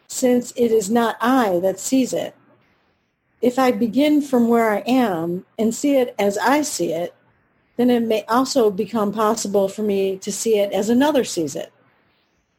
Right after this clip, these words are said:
Hence the theory of reversal that opposites produce each other, depend on each other, and complement each other. However this may be, life is followed by death,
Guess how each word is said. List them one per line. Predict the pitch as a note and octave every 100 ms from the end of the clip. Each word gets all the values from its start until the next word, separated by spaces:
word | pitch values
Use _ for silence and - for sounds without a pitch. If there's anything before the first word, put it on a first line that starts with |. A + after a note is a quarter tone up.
| _
Hence | C#4+ D#4+ G4 G4 -
the | C4+ B3+
theory | C4+ C4+ D4+ C#4+
of | C4
reversal | C#4 A3+ G3+ G3+ E3 F#3+ G#3 - _ _
that | G#3 -
opposites | A3 A3+ C#4 - D4 -
produce | - A#3 A#3+ -
each | G#3 -
other, | F#3+ E3+ G3+ B3+ - _ _ _
depend | - F#3+ C4 D4+
on | D4 A#3+
each | G#3 -
other, | F#3 E3+ E3+ G#3 - _ _ _
and | G#3 A3
complement | B3 A#3+ A#3 G3+ F3 E3 D#3+ D#3+
each | D#3
other. | D#3 C#3+ - E3 - _ _ _ _ _ _ _ _ _ _ _ _ -
However | A#3+ B3 C4+ D4+
this | C#4+ D4+ - -
may | B3 C#4
be, | A#3 A#3+ G3 F#3+ A3 _ _
life | G#3+ A3+ C4+ D#4+
is | C#4+
followed | - C4 B3+ B3+
by | B3+ C4+
death, | F3 E3+ F3+ - -